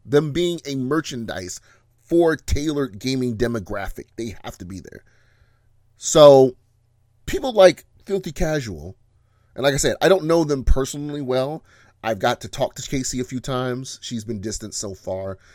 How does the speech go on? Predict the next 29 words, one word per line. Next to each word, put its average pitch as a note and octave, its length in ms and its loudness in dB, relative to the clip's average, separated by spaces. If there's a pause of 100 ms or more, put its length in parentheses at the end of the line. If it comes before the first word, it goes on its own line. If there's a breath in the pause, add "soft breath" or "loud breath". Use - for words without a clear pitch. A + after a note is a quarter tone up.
(240 soft breath)
Personal G#2 360 -8
situations, F#2 540 -10
I E2+ 80 -10
don't F#2 200 -10
know. F#2 240 -8
I E2 100 -8
wish F#2+ 180 -8
her G2+ 100 -8
the F2 80 -8
best. F#2+ 320 -4
I F2 60 -8
hope F#2+ 200 -4
everything's F2+ 360 -10
okay F#2 220 -6
with E2+ 160 -8
her F2 160 -10
and E2+ 80 -10
everybody F2 340 -8
there. F2 260 -6 (500 loud breath)
You G#2 100 -12
know, F2 260 -10
this F#2+ 200 -10
whole A#2 140 -2
pandemic G#2 440 0
has F#2 100 -10
been F2+ 260 -12
really G2 240 -8
keeping - 300 -10
people F#2+ 420 -8